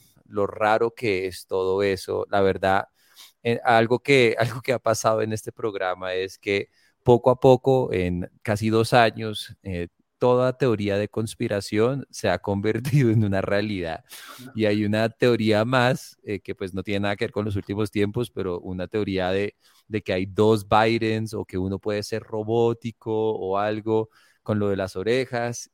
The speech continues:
Y yo pienso que eso no puede ser verdad, pero la vida me ha enseñado en los últimos dos años que esas cosas <laughs> pueden ser verdad. Pero bueno, el punto, el punto no es ese, el, el,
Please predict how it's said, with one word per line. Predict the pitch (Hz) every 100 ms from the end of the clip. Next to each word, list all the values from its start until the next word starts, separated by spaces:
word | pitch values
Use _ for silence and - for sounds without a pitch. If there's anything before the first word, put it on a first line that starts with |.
| _
Y | 107
yo | 95
pienso | - 113 110 127
que | 123 123
eso | 107 110
no | 113 113
puede | 131 123 120
ser | 123 113
verdad, | 117 113 113 110 - _ _ _ _
pero | 107 101 98
la | 98 95
vida | 117 143 147
me | 120
ha |
enseñado | 107 117 117 113
en | 120
los | 107
últimos | 104 - 107 107
dos | 98 95
años | 104 101 104 104 - _
que | - 95 -
esas | 98 101 101
cosas | - 117 139 135
<laughs> | -
pueden | 196 165 113 113
ser | 107 101
verdad. | 92 95 92 95 - -
Pero | - 139
bueno, | 147 107
el | 95
punto, | 113 107 120 - _ - - _
el | 117 104
punto | 117 104 117
no | 120
es | 113
ese, | 131 113 113
el, | 98 98
el, | 95 90